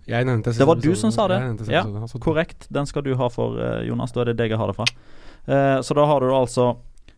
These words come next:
Speaker 2: eh, Solari, som slo den pasningen til, eh, Roberto Carlos, som nå er ambassadør for, eh, Real Madrid, som er med <laughs> laget på alle, eh, turneringer,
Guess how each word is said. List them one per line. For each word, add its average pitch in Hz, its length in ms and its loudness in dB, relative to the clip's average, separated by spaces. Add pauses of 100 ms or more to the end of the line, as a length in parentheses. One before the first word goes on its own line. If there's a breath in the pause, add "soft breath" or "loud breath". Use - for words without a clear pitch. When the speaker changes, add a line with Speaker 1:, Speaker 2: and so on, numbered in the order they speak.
(120)
Speaker 2:
eh, 120 340 0
Solari, 127 600 2
som 156 180 -6
slo 131 200 -2
den 120 120 2
pasningen 120 420 0
til, 113 360 -2 (140)
eh, 113 160 2
Roberto 113 320 0
Carlos, 117 560 2
som 117 240 -2
nå 110 240 2
er 98 680 0
ambassadør 107 520 0
for, 110 480 -2
eh, 104 140 0
Real 107 160 0
Madrid, 110 280 0
som 127 140 -4
er 110 120 0
med 101 360 2
<laughs> 120 220 -2
laget 110 380 2
på 107 140 2
alle, 98 960 2
eh, 104 220 -8
turneringer, 107 500 -2